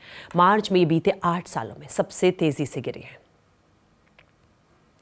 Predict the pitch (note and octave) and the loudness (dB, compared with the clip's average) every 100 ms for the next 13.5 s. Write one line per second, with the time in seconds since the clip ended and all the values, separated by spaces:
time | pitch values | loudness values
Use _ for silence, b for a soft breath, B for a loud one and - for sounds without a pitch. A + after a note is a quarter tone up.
0 | B B B B A3 - B3+ B3+ A3+ E3 | B B B B 0 4 6 8 6 4
1 | D#3 C3+ - C#3+ C#3 C#3+ G3 G#3+ E3+ C#3 | 4 -2 -2 -6 0 6 8 8 4 0
2 | - E3 D#3 F3 E3+ - - - F#3+ D#3+ | -2 -4 -2 -2 -2 -6 -6 -2 0 0
3 | - D#3 C3 B2+ D3 C#3 B2 A#2 A#2+ A#2+ | -2 -2 -2 -4 -6 -6 -6 -8 -12 -16
4 | B2+ - _ B B B B D#3+ G#3 B3 | -18 -20 _ B B B B 4 6 8
5 | C#4+ D4 C#4 A3+ - C#4 B3 A3+ G3 F3+ | 6 4 0 0 0 2 4 6 6 4
6 | E3+ - D#3+ D#3 F#3 E3+ E3 C#3+ C#3 - | 2 0 -2 -2 0 2 2 2 0 -2
7 | B2 C#3+ E3 E3 C#3 E3+ D#3 C#3+ C#3 B2 | -4 -2 -2 0 2 2 2 0 -4 -4
8 | C#3+ - C#3 - D3+ - - - - C#3+ | -4 -4 -6 -6 -10 -8 -6 -8 -6 -4
9 | B2+ C#3 E3 - E3 D#3 E3 D#3+ D3+ C3 | -4 -2 -4 0 2 4 2 -2 -4 -8
10 | B2 A2+ A2 G#2 - B B B B3 C4 | -8 -14 -14 -16 -18 B B B -2 -2
11 | - G3+ F3+ - F3 D#3 C#3+ G#2 G#2 _ | -6 -6 -2 2 2 2 -2 -6 -14 _
12 | D#3+ G3 F3+ D#3+ G#3+ F#3 D#3 D#3+ D#3+ D#3+ | 4 4 2 0 0 2 2 2 0 -2
13 | F3+ - C#3+ B2+ | -8 0 0 0